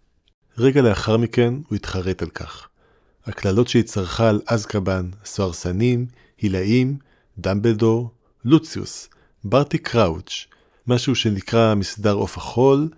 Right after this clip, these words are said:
וכל מי שעמד בדרכו של אדונה האפל וכולי, לא היו הולמות למאזינים צעירים ורגישים.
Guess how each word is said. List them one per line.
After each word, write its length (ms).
וכל 360
מי 80
שעמד 360
בדרכו 420
של 160
אדונה 360
האפל 460
וכולי, 520
לא 140
היו 200
הולמות 400
למאזינים 540
צעירים 500
ורגישים. 600